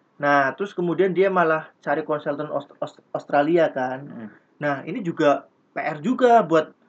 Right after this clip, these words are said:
Speaker 1: pemerintah kita, karena, eee, ini pemerintah kita baru membuka kayak lay-, layanan
Speaker 2: Call center.
Speaker 1: call center untuk konsultasi pengidap depresi itu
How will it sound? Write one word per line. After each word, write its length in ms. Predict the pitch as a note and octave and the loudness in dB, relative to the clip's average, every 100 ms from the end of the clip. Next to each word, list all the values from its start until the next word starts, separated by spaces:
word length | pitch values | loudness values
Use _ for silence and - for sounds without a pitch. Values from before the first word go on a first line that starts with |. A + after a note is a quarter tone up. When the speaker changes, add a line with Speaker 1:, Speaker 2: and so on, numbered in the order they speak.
| _ _ | _ _
Speaker 1:
pemerintah 400 | D3+ D#3 D#3 D3+ | -6 -4 -4 -4
kita, 240 | E3 G#3+ F#3 | -4 -4 -2
karena, 340 | A#3 G3+ B3+ - _ _ _ - | -2 -2 -4 -10 _ _ _ 2
eee, 560 | F3+ F#3 F#3 F#3 F#3+ D#3+ - _ - | 8 10 10 8 6 2 -6 _ -10
ini 320 | A3 D#4+ C4 - - - - | -6 -4 -6 -14 -20 -10 -4
pemerintah 400 | G3+ A3 G#3+ A3 | 0 0 0 -2
kita 240 | G3+ - | 0 0
baru 960 | F3+ E3+ E3 E3+ E3+ E3 E3+ E3 D#3+ - - - - - - - - - - - - | 2 2 4 4 4 4 4 4 2 -4 -18 -20 -20 -18 -18 -20 -20 -20 -20 -20 -4
membuka 580 | F3+ D3+ C#3+ - D#3+ D#3 | -2 -2 -6 0 0 2
kayak 260 | D#3+ D#3 D#3 | 0 0 2
lay-, 300 | D#3 D#3 - | 0 -2 -4
layanan 640 | E3 D#3 D3+ D3+ D3+ D3+ - _ _ - | -2 0 0 -2 -4 -8 -16 _ _ -12
Speaker 2:
Call 140 | A2 | -12
center. 300 | A#2 A2 A2+ A2 | -14 -16 -14 -4
Speaker 1:
call 160 | F3+ D#3+ | 0 0
center 340 | D#3 D#3+ D#3+ E3 | 0 -2 0 -2
untuk 240 | D#3+ E3+ | -2 -4
konsultasi 560 | - D#3 E3 D#3 D3+ D#3+ | -2 -2 -2 -2 -2 -2
pengidap 400 | D3+ D#3 D3 C#3+ | -6 -4 -4 -4
depresi 480 | D3+ C#3+ C#3+ C#3+ C#3+ | -6 -6 -6 -4 -4
itu 240 | C4 C#4+ | -4 -6